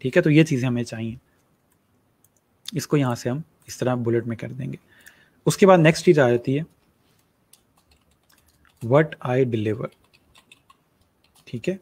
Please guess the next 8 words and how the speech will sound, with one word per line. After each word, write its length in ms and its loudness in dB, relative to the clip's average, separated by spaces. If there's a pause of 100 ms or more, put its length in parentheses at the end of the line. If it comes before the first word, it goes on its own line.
(120)
मैं 160 2
क्या 220 2
डिलीवर 360 0
करता 320 -14
हूँ। 80 -12 (1200)
प्रिंट 300 2
रेडी 200 4
फाइल, 360 -4